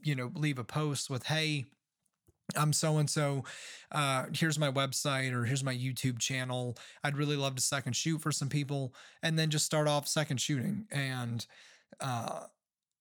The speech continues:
you know, there's always somebody asking for a second shooter in those groups. Like, I see it all the time.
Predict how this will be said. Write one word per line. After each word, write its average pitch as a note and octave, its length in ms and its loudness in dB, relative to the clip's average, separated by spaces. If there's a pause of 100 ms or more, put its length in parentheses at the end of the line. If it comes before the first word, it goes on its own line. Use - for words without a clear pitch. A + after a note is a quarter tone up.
(160)
you D#3+ 180 2
know, - 160 -8
there's D3+ 320 4
always E3 420 2
somebody D#3+ 480 2
asking E3 580 2
for F#3 160 0
a E3+ 40 2
second F3 300 0
shooter G3 440 -2
in F#3+ 140 -2
those G3 200 -2
groups. F#3+ 480 -4
Like, C3 120 -4
I B2+ 80 -2
see D3 280 -2
it C#3+ 120 -6
all C#3 160 -2
the C3 80 -2
time. C#3+ 520 -4